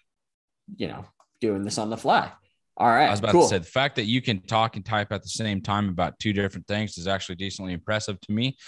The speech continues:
Speaker 2: Uh, let's go ahead and carry over to the A F C though. So we both have our Super Bowl predictions from the N F C. Treese has the Green Bay Packers. I have the Los Angeles Rams. Let's move over to the A F C. We always start in the East. That's where we're gonna go this year.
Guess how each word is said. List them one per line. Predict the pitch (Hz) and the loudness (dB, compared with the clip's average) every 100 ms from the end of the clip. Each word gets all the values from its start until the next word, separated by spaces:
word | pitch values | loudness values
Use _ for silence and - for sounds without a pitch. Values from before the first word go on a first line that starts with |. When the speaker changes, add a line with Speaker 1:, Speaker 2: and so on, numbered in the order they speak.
| - - | -18 -2
Speaker 2:
Uh, | 139 131 | 2 2
let's | 143 160 | 2 2
go | 196 | 4
ahead | 175 | 4
and | 170 | 2
carry | - 175 | 2 4
over | 165 160 | 4 2
to | 151 147 | 0 -4
the | 139 | -4
A | 139 139 | 2 2
F | 127 | 2
C | - 131 | 0 -2
though. | 107 95 76 - - - | -2 -2 -4 -8 -20 -14
So | - 156 117 | 0 4 4
we | 104 117 | 4 2
both | 120 139 156 | 4 2 2
have | 147 | 2
our | 139 | 2
Super | 127 - 139 135 | 0 -2 -4 -4
Bowl | 120 135 127 120 | 0 2 2 0
predictions | 127 113 127 - 131 120 - | -4 -4 -4 -2 -2 -2 -2
from | 123 123 | 0 0
the | 113 | 0
N | 117 | 0
F | 127 123 | 0 0
C. | - 135 135 - _ _ | 0 0 0 -6 _ _
Treese | - 139 139 | -2 0 2
has | - 127 127 120 | 0 2 2 0
the | 110 107 | -2 -4
Green | 101 117 | -2 -2
Bay | 110 | 0
Packers. | 101 131 131 127 135 127 - | -2 0 0 0 -2 -2 -2
I | 107 | 0
have | 110 | 0
the | 104 | -2
Los | 95 95 | -4 -4
Angeles | 110 98 95 95 | -6 -6 -8 -6
Rams. | 113 135 135 127 - - _ - | -2 0 0 -2 -10 -20 _ 0
Let's | 135 143 | 0 2
move | 147 135 | 2 4
over | 135 | 2
to | 131 135 | 0 -2
the | 123 | -2
A | 123 120 | 0 0
F | 110 | 0
C. | - 101 | -4 -6
We | 85 87 92 98 | -6 -6 -4 0
always | 123 127 120 | 2 2 0
start | 135 131 | 0 0
in | 117 | 0
the | - | -4
East. | 139 143 - _ _ | -2 -2 -4 _ _
That's | - - | -6 0
where | 123 | 2
we're | 120 | 4
gonna | 123 | 2
go | 117 110 | 4 2
this | 98 143 - - | 2 0 0 0
year. | 143 143 127 | 2 2 0